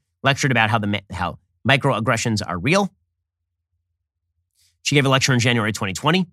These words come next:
in which she said she took inspiration from Derek Bell, who is one of the godfathers of critical race theory. And so she was asked about this. Now,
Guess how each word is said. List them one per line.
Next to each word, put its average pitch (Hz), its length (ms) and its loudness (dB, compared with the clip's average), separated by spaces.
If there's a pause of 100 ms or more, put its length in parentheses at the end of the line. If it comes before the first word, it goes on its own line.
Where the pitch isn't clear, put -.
(260)
in 117 100 0
which 117 100 2
she 127 120 0
said 131 180 2
she - 80 -2
took - 140 -4
inspiration 139 720 0 (140)
from 104 160 -2
Derek 101 280 0
Bell, 147 300 4
who 123 100 -2
is 95 100 -4
one 104 120 -2
of 95 40 -6
the 101 60 -6
godfathers 120 640 2
of 87 160 -10
critical 107 260 -6
race 123 220 0
theory. 165 280 2 (400)
And 107 80 -6
so 139 80 2
she 160 120 2
was 156 80 2
asked 202 240 4
about 92 220 -2
this. - 160 -12 (200)
Now, 139 120 2